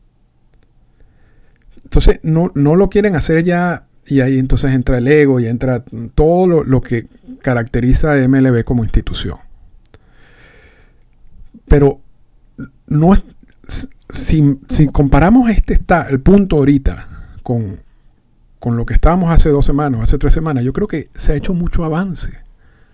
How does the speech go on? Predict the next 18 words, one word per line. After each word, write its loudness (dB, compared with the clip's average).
Yo 2
no -2
creo -2
que -4
estamos 0
en -2
esos -2
niveles -2
en -2
donde -6
había -2
mucha -4
incertidumbre -4
y -8
donde -8
uno -6
no -6
sabía 0